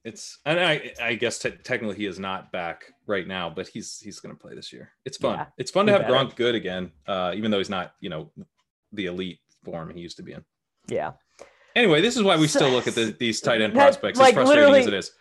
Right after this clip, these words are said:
Speaker 2: it's
Speaker 1: You
Speaker 2: like,
Speaker 1: might
Speaker 2: it's
Speaker 1: find
Speaker 2: like,
Speaker 1: Gronk.
Speaker 2: I'd rather, I'd rather have Gronk right now than, like, if you, if you could tell me I get, I get sixteen games of Gronk this year, and then he retires, or Trey McBride's, like, it could be anything, even about outcomes, I'm probably taking Gronk.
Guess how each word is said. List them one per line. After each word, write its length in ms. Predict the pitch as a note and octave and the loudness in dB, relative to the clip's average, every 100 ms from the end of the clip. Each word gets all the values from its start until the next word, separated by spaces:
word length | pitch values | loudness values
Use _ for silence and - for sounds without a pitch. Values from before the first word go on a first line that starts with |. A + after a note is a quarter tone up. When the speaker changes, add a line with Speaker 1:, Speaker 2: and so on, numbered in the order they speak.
| _ | _
Speaker 2:
it's 160 | - G3 | -2 6
Speaker 1:
You 80 | B3 | 8
Speaker 2:
like, 80 | B3 | 8
Speaker 1:
might 80 | |
Speaker 2:
it's 100 | A3+ | 8
Speaker 1:
find 180 | B3 A#3+ | 8 6
Speaker 2:
like, 260 | B3+ G#3 G#2+ | 6 2 0
Speaker 1:
Gronk. 20 | - - - | -10 -6 4
Speaker 2:
I'd 220 | G#3+ G3+ | 4 6
rather, 400 | A3+ B3 C4+ F3+ | 6 8 6 6
I'd 240 | F#3+ F3+ | 4 4
rather 320 | G#3 A3 A#3 | 6 6 4
have 240 | G#3+ G#3 F3+ | 4 4 2
Gronk 540 | E3 F3 F#3 D#3+ D3 _ _ _ _ E3+ | -2 2 2 0 -4 _ _ _ _ -2
right 240 | F3+ F3 | -2 -2
now 520 | E3+ F3 D3+ C#3+ C#3 D#3+ | -6 -6 -4 -6 -8 -10
than, 380 | D#3 D3+ D3+ D#3 | -8 -6 -8 -6
like, 160 | E3+ D#3+ | -6 -6
if 100 | D#3 | -6
you, 200 | G3 G3+ | -8 -6
if 160 | F3+ D#3+ | -8 -8
you 120 | F3+ | -6
could 160 | G3 G3+ | -6 0
tell 180 | F3+ | 0
me 140 | F#3 F3 | 2 0
I 100 | D3+ | 0
get, 260 | D#3+ C#3+ - | -2 -6 -8
I 80 | D#3 | -6
get 220 | D#3 D3 | -6 -10
sixteen 640 | - - - F#3 - F#3 E3 | -16 -14 -12 -12 -8 -4 0
games 260 | E3 E3 | -2 -2
of 80 | D3 | -4
Gronk 380 | C3+ C#3 D#3 E3 | -2 -4 -4 -6
this 200 | F3 F#3+ | -8 -6
year, 360 | F#3+ G3+ G#3 _ _ _ _ _ _ _ | -6 -6 -8 _ _ _ _ _ _ _
and 100 | C#3+ | -6
then 120 | D3 D3+ | -4 -2
he 80 | |
retires, 580 | D3 D3 C#3+ D3 F3 F3 | -4 -2 -2 0 -2 -2
or 80 | D#3 | -6
Trey 240 | C#3+ C#3+ | -6 -8
McBride's, 640 | D3 C#3 C#3+ C3+ C#3 D3+ C#3+ | -8 -6 -4 0 0 -2 -4
like, 260 | C3 B2+ - | -4 -4 -14
it 140 | C#3+ | -10
could 100 | C#3+ | -8
be 140 | C3+ C3+ | -6 -6
anything, 360 | D3 C#3+ D3 D3 | -6 -8 -8 -8
even 260 | C#3+ C3 | -8 -6
about 340 | B2 B2 C3 D3 | -4 0 2 2
outcomes, 640 | D#3 C#3+ G3 F#3+ G3 - | 0 0 -2 -2 -4 -10
I'm 120 | C#3+ | -12
probably 240 | C#3+ C#3+ C3 | -6 -4 -4
taking 340 | C#3 C#3 F#3 | -8 -10 -10
Gronk. 300 | F#3 - C#4+ | -8 -8 -10